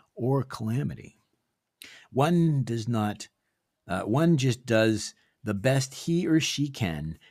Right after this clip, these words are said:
and lets things, let things take their course. Well, I apologize. I just messed that up completely. And the final line says, "This is the true meaning of Wu Wang."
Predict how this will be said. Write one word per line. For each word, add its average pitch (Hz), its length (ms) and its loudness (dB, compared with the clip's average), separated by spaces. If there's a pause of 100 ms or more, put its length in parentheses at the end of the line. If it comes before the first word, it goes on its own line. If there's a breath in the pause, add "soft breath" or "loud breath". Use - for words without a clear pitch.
and 107 200 0
lets 113 320 -2
things, 95 760 -4
let 139 460 -2 (720)
things 110 420 0
take - 460 -10 (200)
their 92 140 -6
course. - 400 -12
Well, - 180 -14
I 92 180 -8
apologize. 67 720 -12
I 80 100 -10
just 82 200 -14
messed 78 300 -12
that 73 160 -12
up 80 160 -16
completely. - 440 -18 (580 loud breath)
And 127 80 -2
the 113 40 0
final 139 340 2
line 92 280 -2
says, 82 240 -8
"This 135 300 4
is 117 300 -2
the 110 120 -2
true 131 320 0
meaning 80 580 -2 (320 soft breath)
of 87 240 -4
Wu 92 480 -2 (240 soft breath)
Wang." 78 400 -6